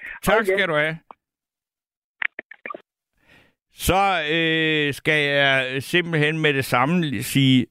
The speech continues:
Speaker 1: velkommen til Michael. Og så skal jeg lige læse en sjov S M S fra Bonderøven Jens. Jeg tror, det er, øh, manden med den,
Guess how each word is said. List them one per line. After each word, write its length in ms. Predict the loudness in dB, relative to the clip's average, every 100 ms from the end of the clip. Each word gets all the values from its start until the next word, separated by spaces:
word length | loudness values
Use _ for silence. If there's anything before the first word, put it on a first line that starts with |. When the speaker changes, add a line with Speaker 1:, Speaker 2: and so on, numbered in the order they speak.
| _ _ 0
Speaker 1:
velkommen 560 | 2 2 0 2 0
til 320 | 0 0 0 -2 -14 -2 4
Michael. 540 | 6 4 4 2 2
Og 100 | 0
så 120 | 0
skal 140 | 2 2
jeg 80 |
lige 120 | 4 4
læse 300 | 4 4 2
en 60 | 0
sjov 420 | 2 2 4 2 2
S 120 | 4
M 80 | 4 2
S 160 | 0 0
fra 340 | 4 4 2 -2 -18 _
Bonderøven 720 | 2 4 4 2 2 2 2 2
Jens. 300 | 2 0 0
Jeg 160 | 0
tror, 260 | 0 2 2
det 180 | 2 2
er, 360 | 4 4 2 2
øh, 240 | 2 2
manden 380 | 2 2 0 -2
med 400 | 2 2 2 0
den, 300 | 0 0 -2